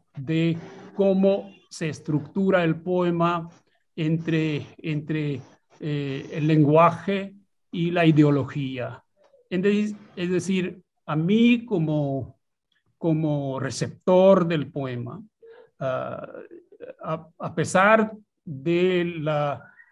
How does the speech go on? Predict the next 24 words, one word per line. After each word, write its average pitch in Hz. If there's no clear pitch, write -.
de 175
que 175
la 160
lectura 269
misma 247
puede 190
crear 165
un 160
significado, 139
eso 226
es 170
aparte, 147
eh, 190
cuál, 240
ah, 202
eh, -
solo, 226
solamente 214
explicando 240
un 202
trozo 196
del 160
poema, 143
cómo 277